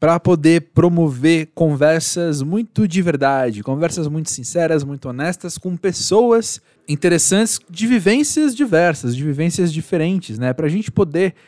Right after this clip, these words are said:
entender cada vez mais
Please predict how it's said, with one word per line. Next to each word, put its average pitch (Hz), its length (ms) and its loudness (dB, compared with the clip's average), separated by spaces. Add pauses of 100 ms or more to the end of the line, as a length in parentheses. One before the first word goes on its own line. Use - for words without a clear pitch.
(120)
entender 156 840 0 (120)
cada 143 240 2
vez 147 320 0
mais 135 500 0